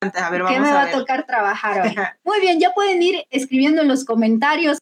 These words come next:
Speaker 2: qué número de libretita eligen. A ver, piensen bien, el uno, el dos o la tres.
Speaker 1: Vamos a ver los,
Speaker 2: Vamos
Speaker 1: los
Speaker 2: pensando.
Speaker 1: comentarios para poder abrir la primera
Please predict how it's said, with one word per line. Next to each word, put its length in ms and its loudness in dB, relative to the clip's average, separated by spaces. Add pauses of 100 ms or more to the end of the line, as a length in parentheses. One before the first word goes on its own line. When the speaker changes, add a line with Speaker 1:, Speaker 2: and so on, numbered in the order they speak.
Speaker 2:
qué 120 -2
número 380 0
de 140 2
libretita 580 -2
eligen. 480 0
A 100 0
ver, 160 0
piensen 460 2
bien, 500 2
el 140 2
uno, 320 2
el 140 0
dos 400 0
o 80 -2
la 260 0
tres. 600 -2
Speaker 1:
Vamos 180 -6
a 60 0
ver 160 0
los, 120 2
Speaker 2:
Vamos 240 2
Speaker 1:
los 200 2
Speaker 2:
pensando. 200 0
Speaker 1:
comentarios 800 2
para 220 -6
poder 340 -2
abrir 600 -2 (260)
la 220 0
primera 560 0